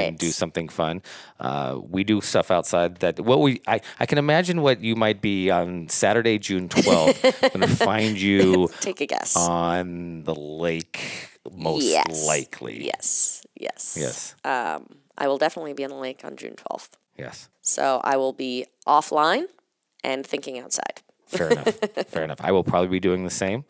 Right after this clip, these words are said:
Speaker 2: There you go.
Speaker 1: Somewhere, uh, especially if it's nicer that day, taking the boat out and being on the lake.
Speaker 2: Yeah.
Speaker 1: Yes. We're here in
Speaker 2: Yeah.
Speaker 1: Minnesota. You have to be, get on the lake.
Speaker 2: Correct.
Speaker 1: And that's just a general term, by the way.
Speaker 2: <laughs>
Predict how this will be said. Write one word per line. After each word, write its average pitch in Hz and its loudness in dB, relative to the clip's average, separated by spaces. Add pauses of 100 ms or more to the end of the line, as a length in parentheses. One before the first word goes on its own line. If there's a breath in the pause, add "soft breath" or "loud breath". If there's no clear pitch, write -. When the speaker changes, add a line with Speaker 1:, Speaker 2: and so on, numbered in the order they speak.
(160 loud breath)
Speaker 2:
There 156 2
you 160 0
go. 220 6
Speaker 1:
Somewhere, 87 2
uh, 78 0
especially 87 -4
if 78 -4
it's 80 -8
nicer 80 -8
that 69 -6
day, 62 -10 (180)
taking - -12
the 123 -14
boat 60 -12
out 60 -12
and - -20
being 53 -16
on 55 -20
the 53 -20
lake. 50 -20
Speaker 2:
Yeah. 85 -4
Speaker 1:
Yes. - -12 (160)
We're 78 -6
here 82 -4
in 80 -6
Speaker 2:
Yeah. 76 -10
Speaker 1:
Minnesota. 71 -6
You 71 -14
have - -10
to 80 -8
be, 71 -12 (160)
get - -8
on 65 -10
the 62 -18
lake. - -16
Speaker 2:
Correct. - 2
Speaker 1:
And 143 4
that's 165 6
just - 2
a - 4
general 123 4
term, 123 2
by 120 2
the 120 4
way. 120 4
Speaker 2:
<laughs> 247 -2